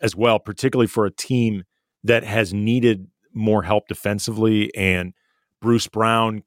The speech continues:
you can deploy him in a lot of different ways defensively. Like, he's one of those guys that along as, as long as his offense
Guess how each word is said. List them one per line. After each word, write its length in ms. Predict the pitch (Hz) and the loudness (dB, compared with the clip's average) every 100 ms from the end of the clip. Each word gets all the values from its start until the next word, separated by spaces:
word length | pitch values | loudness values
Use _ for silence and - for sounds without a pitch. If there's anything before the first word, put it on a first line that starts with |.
| - | -6
you 140 | 117 | -4
can 140 | 117 | -2
deploy 440 | 110 - - 131 127 | -4 -4 2 4 4
him 120 | 113 | 0
in 60 | 98 | -4
a 80 | |
lot 340 | 87 95 104 113 | -2 2 2 0
of 160 | 92 - | -6 -4
different 380 | 107 - 95 | -4 -4 -10
ways 460 | - 90 95 98 - _ _ _ | -6 -4 -4 -6 -10 _ _ _
defensively. 640 | - - 107 101 - 107 107 | -12 -2 0 0 0 0 0
Like, 240 | 98 95 | 0 -2
he's 180 | 120 95 | -2 -2
one 200 | 101 110 | 0 0
of 60 | 110 | 2
those 220 | 104 90 | 0 0
guys 360 | 101 104 98 | 0 0 0
that 160 | 101 98 _ _ _ _ - | -4 -10 _ _ _ _ -8
along 460 | 113 110 127 131 | -2 0 0 0
as, 120 | 120 104 123 | -4 -4 -4
as 140 | 139 104 | -6 0
long 260 | 139 185 | 2 2
as 80 | 180 | 0
his 160 | 135 95 | -2 -2
offense 600 | - 107 - 117 110 - | 0 0 2 0 0 -6